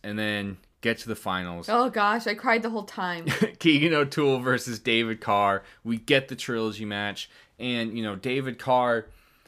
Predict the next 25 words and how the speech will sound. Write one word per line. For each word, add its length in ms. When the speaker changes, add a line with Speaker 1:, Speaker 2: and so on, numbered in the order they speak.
Speaker 1:
took 280
out, 500
he 280
had 400
close 360
ones 260
left 300
and 120
right. 380
I 80
mean, 140
he 80
started 420
out 220
with 120
two 160
majors, 540
and 160
then 140
he 100
wrestled 400
Shane 380
Griffith 600
and, 520
um, 560